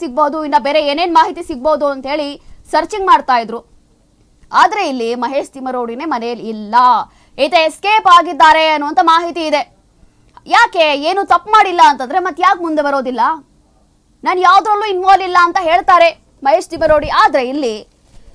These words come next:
ಈತ ಮನೆಯಲ್ಲೇ ಇಲ್ಲ ಅಂತ ಗೊತ್ತಾಗ್ತಾ ಇದೆ. ಏನು, ತಿಮರೋಡಿಗೆ ಸಂಕಷ್ಟ ಶುರುವಾಗಿದೆ ಇಲ್ಲಿ. ತಿಮರೋಡಿ ಮನೆಯಲ್ಲೇ ಆಶ್ರಯ ಪಡೆದಿದ್ದ ಚಿನ್ನಯ್ಯ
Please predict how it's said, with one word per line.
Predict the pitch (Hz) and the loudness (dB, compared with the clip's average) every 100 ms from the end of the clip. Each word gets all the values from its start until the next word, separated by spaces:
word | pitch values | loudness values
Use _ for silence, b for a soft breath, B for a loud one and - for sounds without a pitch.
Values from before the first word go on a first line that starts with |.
| _ _ | _ _
ಈತ | 359 427 | 0 2
ಮನೆಯಲ್ಲೇ | 381 359 440 453 403 359 | 4 2 2 2 2 2
ಇಲ್ಲ | 311 277 | 2 0
ಅಂತ | 240 370 | 0 -6
ಗೊತ್ತಾಗ್ತಾ | 311 294 220 - 190 160 | -6 -2 -4 -4 -12 -12
ಇದೆ. | - _ _ _ 311 | -18 _ _ _ -6
ಏನು, | 403 381 - | -4 -4 -6
ತಿಮರೋಡಿಗೆ | 427 466 466 440 370 392 359 | 0 4 4 2 0 -4 -2
ಸಂಕಷ್ಟ | 359 392 415 392 - 381 - | -2 -2 2 0 2 0 0
ಶುರುವಾಗಿದೆ | 339 381 359 330 339 320 | 0 4 4 4 2 2
ಇಲ್ಲಿ. | 311 311 254 - _ _ 254 | 0 -2 -4 -14 _ _ -12
ತಿಮರೋಡಿ | 262 294 302 302 | -2 0 2 2
ಮನೆಯಲ್ಲೇ | 285 320 330 330 | 0 2 2 4
ಆಶ್ರಯ | 320 320 - 339 | 6 6 4 0
ಪಡೆದಿದ್ದ | 339 311 311 269 320 | 2 -2 -2 0 0
ಚಿನ್ನಯ್ಯ | 349 320 330 | -2 -2 2